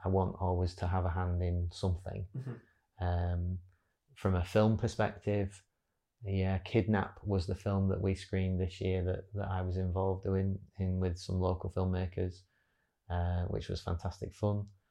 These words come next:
Speaker 1: Hope, I hope there's another one maybe for next year.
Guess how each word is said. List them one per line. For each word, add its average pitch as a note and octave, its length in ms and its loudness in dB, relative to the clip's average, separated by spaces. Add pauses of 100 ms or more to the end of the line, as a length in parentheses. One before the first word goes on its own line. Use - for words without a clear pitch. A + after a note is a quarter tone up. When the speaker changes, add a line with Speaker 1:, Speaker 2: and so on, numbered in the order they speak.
(720)
Speaker 1:
Hope, - 540 2
I G2+ 100 2
hope A#2+ 460 0
there's G2+ 180 2
another G2+ 260 2
one G2+ 280 2
maybe F#2+ 440 2
for G2 80 -2
next - 360 -4
year. A2 260 -2